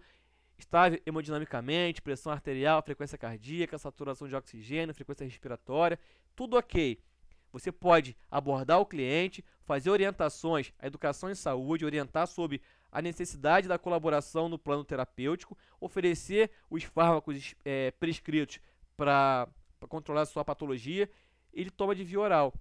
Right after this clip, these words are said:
Então você oferece, o paciente se, faz automedicação. Então o paciente recebe um, uma quantidade de medicamentos e está em sua casa, no pl-, na, paciente de P S F.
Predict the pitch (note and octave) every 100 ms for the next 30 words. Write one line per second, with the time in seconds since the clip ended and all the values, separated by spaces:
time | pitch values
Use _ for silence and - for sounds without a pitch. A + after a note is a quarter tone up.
0 | - - C#3 E3+ F3 F3 D#3 C#3+ F#3+ A3+
1 | - F#3 F3 F#3 - - F#3 _ - -
2 | E3 E3+ F3 E3+ - D#3+ D#3 D3 G#2+ _
3 | _ _ - B2+ D#3+ F3+ F#3 - E3+ F#3
4 | - _ _ - C#3 - F#3+ G#3+ G#3 G3+
5 | F3 E3+ D#3 F3+ D3+ F3+ F#3 F3+ - C#3+
6 | D#3 F#3+ - - _ _ - D3+ F3 F#3+
7 | - G3 - E3 F#3 D3+ B2 C#3 - -
8 | D3 C#3 A2+ G2+ - _ _ _ _ _
9 | _ D#3+ D#3 F3+ E3 - F3+ F3+ - D3+
10 | E3+ D3+ -